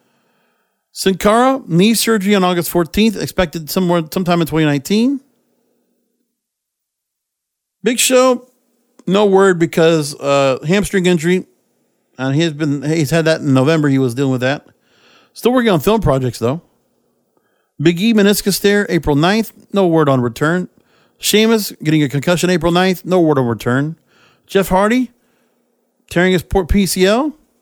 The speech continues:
Now has to, how has to go and finally get surgery and will miss a lot of time. Tommaso Ciampa, neck surgery in early March.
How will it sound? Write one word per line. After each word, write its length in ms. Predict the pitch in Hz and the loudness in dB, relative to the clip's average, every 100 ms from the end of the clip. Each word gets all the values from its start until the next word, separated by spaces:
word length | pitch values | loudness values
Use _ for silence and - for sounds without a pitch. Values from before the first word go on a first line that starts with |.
| _ _ _ _ _ _ _ _ _ _ _ _ _ - | _ _ _ _ _ _ _ _ _ _ _ _ _ -4
Now 260 | 147 185 | 0 2
has 240 | 190 185 - | 2 0 -2
to, 260 | 175 156 | -6 -2
how 220 | 151 196 | 0 2
has 160 | 202 185 | 2 0
to 80 | 180 | 0
go 120 | 170 | 0
and 80 | 156 | 0
finally 240 | 175 185 | 2 0
get 100 | 175 | 0
surgery 420 | 156 170 160 151 156 | 0 0 0 -2 -4
and 140 | 135 | -2
will 80 | 127 | 0
miss 260 | 139 131 - _ | -2 -4 -10 _
a 60 | 127 | -4
lot 180 | 123 | -2
of 60 | 117 | -4
time. 380 | - 101 101 101 _ _ _ _ _ _ _ _ _ _ _ | -6 -8 -8 -12 _ _ _ _ _ _ _ _ _ _ _
Tommaso 300 | - 139 139 | -8 -6 -4
Ciampa, 440 | 131 202 240 240 233 | -2 0 0 0 0
neck 220 | 190 156 | 0 0
surgery 300 | 175 151 160 | -2 -2 -2
in 40 | |
early 160 | 143 127 | 0 2
March. 480 | 147 208 214 - | 2 0 -2 -6